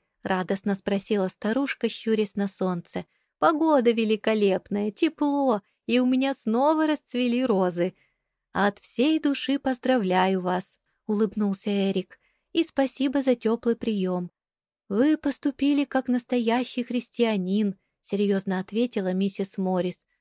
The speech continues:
«В наши дни это большая редкость». «Ну, хватит церемоний», — пришла на помощь любимому Лора, заметив, что тот буквально раздавлен похвалами и уже не в силах их слушать.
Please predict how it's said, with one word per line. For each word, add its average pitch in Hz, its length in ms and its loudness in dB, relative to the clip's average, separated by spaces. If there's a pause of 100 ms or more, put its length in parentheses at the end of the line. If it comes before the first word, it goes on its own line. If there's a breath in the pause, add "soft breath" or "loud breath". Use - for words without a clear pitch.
(140)
«В 302 60 -6
наши 277 380 0
дни 240 260 2
это 247 200 2
большая 233 560 0
редкость». 202 720 -2 (560)
«Ну, 294 280 2
хватит 214 640 2
церемоний», — 190 800 0 (240)
пришла 202 400 -2
на 190 160 0
помощь 190 460 -4
любимому 196 580 0
Лора, 254 420 0 (300)
заметив, 262 480 0
что - 180 -4
тот 277 220 -2
буквально 240 640 0
раздавлен 208 680 0
похвалами 196 840 0 (260)
и 311 80 0
уже 302 260 2
не 285 160 0
в - 40 -12
силах 247 460 0
их 214 160 -2
слушать. 170 760 -6